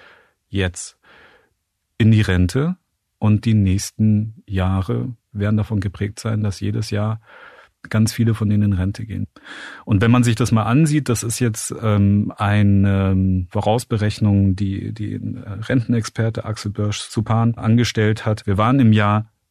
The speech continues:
zweitausendneunzehn bei einem Verhältnis von siebenunddreißig Menschen im Alter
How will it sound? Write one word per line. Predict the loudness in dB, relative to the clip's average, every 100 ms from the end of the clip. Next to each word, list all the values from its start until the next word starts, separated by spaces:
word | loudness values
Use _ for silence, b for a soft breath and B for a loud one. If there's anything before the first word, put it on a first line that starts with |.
| _
zweitausendneunzehn | -2 0 2 4 4 4 2 2 2
bei |
einem | 4 2
Verhältnis | 2 2 2 2 0 0
von | 0 2 B B B B
siebenunddreißig | 0 2 4 4 4 0 0 -2 -2 0
Menschen | 2 2 2 2 2 0
im | -6 -2
Alter | 0 0 0 0